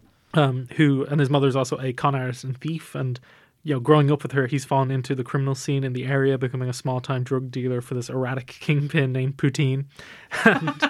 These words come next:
but however, Francois has this nice dream of leaving the game to set up an ice pop business and live an ordinary life. And in order to acquire enough money to do that, he takes part in one last big drug deal in Spain involving British gangsters. However, it all goes wrong, and Francois ends up becoming embroiled in a kidnapping <laughs> plot.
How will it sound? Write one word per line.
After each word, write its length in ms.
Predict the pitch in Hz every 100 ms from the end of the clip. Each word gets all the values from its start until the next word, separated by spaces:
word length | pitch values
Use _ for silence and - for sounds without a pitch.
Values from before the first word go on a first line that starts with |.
| - - - -
but 140 | 160
however, 200 | 170 156 131
Francois 420 | 156 147 156 143
has 180 | 143 123
this 160 | 131
nice 240 | 135 135 139
dream 240 | 151 135
of 160 | 131 127
leaving 260 | 135 135
the 60 | 127
game 300 | 127 131 131
to 120 | 127 131
set 160 | 131
up 60 | 131
an 100 | 127
ice 160 | 147 139
pop 260 | - 131 - _
business 340 | 143 131 135 -
and 140 | 127
live 260 | 131 135 127
an 80 | 127
ordinary 320 | 131 127 120
life. 360 | 123 123 123 - - - -
And 100 | 135
in 60 | 139
order 140 | 143
to 100 | 143
acquire 260 | 127 151 143
enough 160 | 131 131
money 160 | 127
to 100 | 123
do 120 | 190 208
that, 160 | 131
he 60 | 139
takes 200 | 147 143
part 180 | - 131
in 120 | 131
one 240 | 131 131 127
last 340 | 123 120 -
big 260 | 135 131 165 _ _
drug 260 | - 139 123
deal 260 | 127 127
in 240 | 123 127 123
Spain 340 | - 127 123
involving 300 | 120 120 120
British 240 | 123 117
gangsters. 420 | - 123 123 135 -
However, 220 | 135 123
it 80 | 127
all 120 | 127
goes 240 | 123 123
wrong, 260 | 135 123 135
and 100 | 127
Francois 420 | 143 127 139 131
ends 220 | 135 135
up 140 | 139 139 -
becoming 320 | 143 151 143
embroiled 360 | 139 151 156
in 120 | 151 156
a 80 |
kidnapping 400 | 143 208 147 -
<laughs> 40 | 139
plot. 260 | 175 147